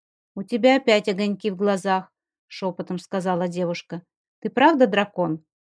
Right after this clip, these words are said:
«Я дракон». «Я», возмутился Ариан.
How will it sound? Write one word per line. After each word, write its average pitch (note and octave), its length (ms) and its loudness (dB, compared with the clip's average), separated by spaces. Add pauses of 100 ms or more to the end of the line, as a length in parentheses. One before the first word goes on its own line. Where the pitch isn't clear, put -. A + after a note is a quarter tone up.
(540)
«Я B3 420 0
дракон». F3+ 680 0 (840)
«Я», G#3 440 4
возмутился G3 920 -2
Ариан. E3 360 -2